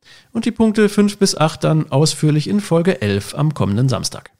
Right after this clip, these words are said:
Und hier sind sie also, die acht Schritte des Wochenreviews einmal nacheinander aufgezählt. Erstens, einen besonderen Ort auswählen. Zweitens, die drei bis fünf größten Erfolge der letzten Woche.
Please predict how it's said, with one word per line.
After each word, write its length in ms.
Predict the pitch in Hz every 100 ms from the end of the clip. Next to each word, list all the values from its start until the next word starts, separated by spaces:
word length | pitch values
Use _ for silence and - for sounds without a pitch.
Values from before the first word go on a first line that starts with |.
| _ _ _ _ _ _ _ _ - - - - _ _
Und 180 | - 220
hier 260 | 233 233 214
sind 180 | 175
sie 160 | 135 107
also, 220 | 90 101
die 160 | 110 143
acht 240 | 180 -
Schritte 320 | - 165 202
des 200 | 165 135
Wochenreviews 680 | 135 170 190 170 160 160 160
einmal 380 | - 147 147 143
nacheinander 600 | 139 156 160 147 139 143
aufgezählt. 600 | - - - 147 147 214 - _ _ _ _ _ _ _
Erstens, 640 | 165 196 254 285 - - _ _ -
einen 320 | 151 160 147
besonderen 560 | 139 135 185 196 165
Ort 360 | 160 175 98 -
auswählen. 580 | 95 95 - 80 73 - _ _ _ _ _ _ _ - - -
Zweitens, 680 | - 139 180 277 269 -
die 240 | - 151 139
drei 260 | 135 147
bis 180 | 180 180
fünf 360 | - 202 202 -
größten 420 | 147 170 - 170
Erfolge 560 | 123 135 135 139 175 180
der 140 | 143
letzten 400 | 139 139 - 170
Woche. 260 | 117 67